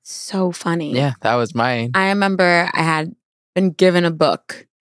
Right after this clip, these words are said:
Speaker 2: Oh.
Speaker 1: Yes.
Speaker 2: Oh, so they tried with you.
Speaker 1: Yes.
Speaker 2: Yeah.
Speaker 1: It was like, "Figure, figure, this will tell you everything you need to know."
Speaker 2: Oh.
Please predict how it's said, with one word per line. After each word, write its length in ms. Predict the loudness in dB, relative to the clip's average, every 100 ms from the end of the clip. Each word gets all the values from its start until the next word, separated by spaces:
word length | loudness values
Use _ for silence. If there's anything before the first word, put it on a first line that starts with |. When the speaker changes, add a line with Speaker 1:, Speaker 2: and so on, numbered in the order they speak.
| _ -4
Speaker 2:
Oh. 600 | 0 2 2 0 -4 -8 -6
Speaker 1:
Yes. 400 | -2 0 0 -4
Speaker 2:
Oh, 80 | -4
so 140 | 0
they 160 | 0 -2
tried 340 | -2 -2 -2
with 220 | -4 -10 -10
you. 240 | -12 -12 _ -2
Speaker 1:
Yes. 540 | 2 2 0 -6 -4
Speaker 2:
Yeah. 240 | -2 -2 0
Speaker 1:
It 60 | 0
was 220 | 2 2
like, 280 | 2 0 -6
"Figure, 640 | 0 0 4 4 6 4
figure, 460 | 2 0 2 2 4
this 240 | 2 4
will 120 | 2
tell 160 | 4 2
you 160 | 2 2
everything 460 | 2 4 4 4
you 100 | 4
need 260 | 4 2 0
to 100 | 0
know." 220 | 2 2 2
Speaker 2:
Oh. 540 | 2 0 -2 -6